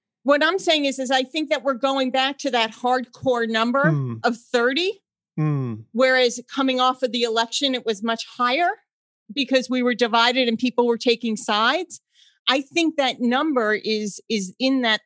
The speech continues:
Speaker 1: thirty, and that's, you know, even higher than what the number of who people have disagreed with the Chauvin verdict.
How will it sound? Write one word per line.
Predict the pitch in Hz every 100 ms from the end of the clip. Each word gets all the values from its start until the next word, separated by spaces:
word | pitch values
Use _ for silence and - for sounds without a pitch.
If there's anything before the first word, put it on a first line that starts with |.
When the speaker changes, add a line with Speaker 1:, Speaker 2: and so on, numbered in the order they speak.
| -
Speaker 1:
thirty, | 233 262 262 220 202 - _
and | - 226
that's, | 220 226 -
you | 247
know, | 240 202
even | 240 208 208
higher | 220 220 220 208
than | 190 202
what | 202
the | 208
number | 202 202 202
of | 190
who | - 185 - _
people | - 214 208
have | 185
disagreed | 208 196 190 208 190
with | 202
the | 202
Chauvin | 294 302 262
verdict. | 220 202